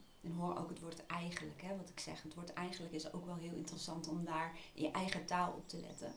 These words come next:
Want als we zeggen eigenlijk, bedoelen we vaak iets heel anders. Bijvoorbeeld in mijn tijd toen ik nog manager was, vroeg ik wel eens aan mensen van, "Goh, willen jullie dit weekend stand-by staan? Want we gaan een, eh, update doen." En dan,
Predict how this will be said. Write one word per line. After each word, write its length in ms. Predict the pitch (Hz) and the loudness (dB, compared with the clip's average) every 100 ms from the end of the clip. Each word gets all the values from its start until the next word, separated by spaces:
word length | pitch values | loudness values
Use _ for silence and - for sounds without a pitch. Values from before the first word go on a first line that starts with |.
| - - - | -8 -14 -10
Want 160 | - 180 | 2 2
als 80 | 165 | 4
we 80 | 165 | 0
zeggen 240 | 170 170 - | 0 -4 -2
eigenlijk, 1000 | 175 202 214 - 165 165 160 160 - - - - - - - - | 2 2 2 0 0 2 2 0 -4 -10 -10 -18 -18 -18 -18 -6
bedoelen 300 | 160 175 170 | 0 4 4
we 60 | |
vaak 220 | 160 170 170 | 2 -2 -2
iets 120 | - | 0
heel 200 | 175 175 | 0 2
anders. 600 | 180 170 160 285 320 - - - - - | 4 4 4 4 2 0 -6 -14 -14 -6
Bijvoorbeeld 600 | 165 190 185 170 170 - - - | 4 6 6 4 2 -2 -6 0
in 80 | 185 | 4
mijn 140 | 175 | 4
tijd 240 | - 170 170 | 4 0 2
toen 100 | 170 | 0
ik 60 | |
nog 120 | - | 2
manager 360 | 175 185 202 180 | 4 4 4 0
was, 180 | 175 - | 0 0
vroeg 180 | 180 175 | 0 -2
ik 80 | |
wel 120 | 175 165 | -2 0
eens 140 | 160 | 0
aan 100 | 165 | 0
mensen 360 | 165 165 - 165 | 0 0 -2 -2
van, 120 | 165 | -4
"Goh, 360 | - 208 190 - - | 0 2 2 0 -6
willen 220 | 180 185 | 2 6
jullie 200 | 180 175 | 6 6
dit 160 | 165 160 | 4 4
weekend 280 | 180 175 165 | 2 2 2
stand-by 440 | - 160 160 175 | 2 2 6 6
staan? 380 | 196 - 151 180 | 4 2 0 0
Want 200 | 175 160 | 2 0
we 60 | 165 | -2
gaan 340 | - 165 160 | -4 -2 0
een, 260 | 160 156 156 | 6 8 8
eh, 320 | 156 156 - | 6 4 2
update 280 | 175 156 156 | 2 2 2
doen." 220 | 156 156 | 6 6
En 180 | 156 160 | 6 6
dan, 260 | 151 151 | 6 6